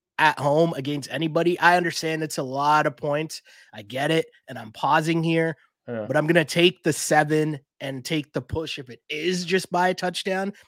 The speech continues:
Speaker 1: Not
Speaker 2: Right.
Speaker 1: confident in it, but I'm
Speaker 2: Right.
Speaker 1: gonna lay the seven points. And I'm just kind of amazed, like, when you stop and think about a team that has lost two starting quarterbacks,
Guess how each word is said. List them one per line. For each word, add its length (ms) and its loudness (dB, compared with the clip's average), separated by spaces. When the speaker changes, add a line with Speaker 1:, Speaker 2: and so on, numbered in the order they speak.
Speaker 1:
Not 120 2
Speaker 2:
Right. 60 -8
Speaker 1:
confident 460 2
in 120 -2
it, 120 -6
but 100 -6
I'm 40 -2
Speaker 2:
Right. 80 4
Speaker 1:
gonna 160 4
lay 140 6
the 100 2
seven 320 0
points. 420 -8
And 280 -4
I'm 180 6
just 300 -6
kind 220 4
of 80 0
amazed, 420 -4
like, 140 -8
when 100 -8
you 80 -8
stop 400 2
and 160 -6
think 260 -6
about 220 -6
a 80 -10
team 480 -6
that 140 -8
has 180 -6
lost 400 -6
two 300 6
starting 400 0
quarterbacks, 680 -10